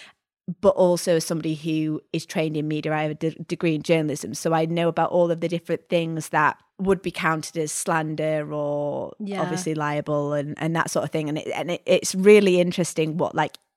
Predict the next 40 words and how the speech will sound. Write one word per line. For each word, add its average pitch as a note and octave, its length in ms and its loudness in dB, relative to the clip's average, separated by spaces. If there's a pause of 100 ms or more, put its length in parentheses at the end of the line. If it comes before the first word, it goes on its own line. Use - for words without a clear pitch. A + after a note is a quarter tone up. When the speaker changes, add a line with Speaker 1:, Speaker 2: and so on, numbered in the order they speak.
(120)
Speaker 1:
as E3 160 2
a D#3+ 80 0
reader D#3+ 320 -2
you D3+ 440 -6 (280)
take F#3+ 300 0
from D#3 260 0
it C#3+ 220 -4 (580)
and E3+ 180 2
where E3 120 8
your D#3+ 180 2
opinions F3 380 2
lie. D#3 100 2
'Cause F3 160 -6
what G#3 140 6
I'm G3 160 4
really G3+ 220 4
keen G3+ 240 -2
to - 120 -6
know E3 120 0
from E3 220 -4
you E3 580 0 (280)
is, F3 140 2
like, F3 160 2 (100)
where E3 220 4
you F3 240 -2
were E3 120 0
aligning D#3+ 460 0
yourself D#3 520 -2
throughout D#3 380 2
that, F#3 200 4
like, E3+ 280 0
which F3 280 2
Speaker 2:
Yeah. F3+ 180 -2
Speaker 1:
characters D#3 560 -2
you D#3 520 -2 (340)
felt - 360 2
like - 320 -2
you D#3+ 200 -4
kind D#3 240 -6
of D3+ 260 -8